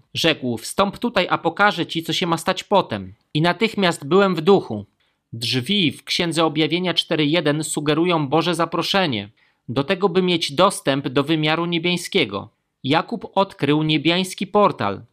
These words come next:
w Księdze Rodzaju dwadzieścia osiem dziesięć. Bóg nakazał Eliaszowi iść na górę Choreb,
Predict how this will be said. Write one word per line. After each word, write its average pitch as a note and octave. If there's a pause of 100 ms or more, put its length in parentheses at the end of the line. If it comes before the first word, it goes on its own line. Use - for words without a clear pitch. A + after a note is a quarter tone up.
(260)
w -
Księdze D#3
Rodzaju D#3+
dwadzieścia C#3+
osiem D3
dziesięć. C#3+ (320)
Bóg E3+
nakazał G3+
Eliaszowi F#3
iść -
na F3
górę E3+
Choreb, D3